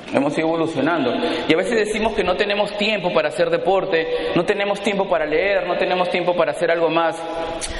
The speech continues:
Mira, si no tienes tiempo, apaga el tele. Apaga tu tele, vas a ver cómo vas a tener tiempo. Una horita más siquiera. ¿De qué te sirve ver esas noticias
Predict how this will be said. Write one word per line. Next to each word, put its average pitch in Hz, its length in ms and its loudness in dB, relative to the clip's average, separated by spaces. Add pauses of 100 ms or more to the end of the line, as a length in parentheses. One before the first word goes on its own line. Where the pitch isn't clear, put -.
Mira, 147 240 2
si 147 120 -2
no 156 100 2
tienes 196 320 0
tiempo, 190 480 0
apaga 175 240 4
el 185 100 0
tele. 107 280 0 (1800)
Apaga 220 320 0
tu 240 80 -4
tele, 233 280 0
vas 208 160 0
a 220 60 -2
ver 220 140 0
cómo 214 220 0
vas 214 100 0
a - 20 -8
tener 202 240 -2
tiempo. 151 400 -2 (720)
Una 208 220 2
horita 208 240 0
más 214 200 -2
siquiera. 156 380 -2 (1500)
¿De 139 120 4
qué 196 100 0
te 302 120 -2
sirve 220 280 0
ver 196 140 2
esas 196 180 0
noticias 156 600 0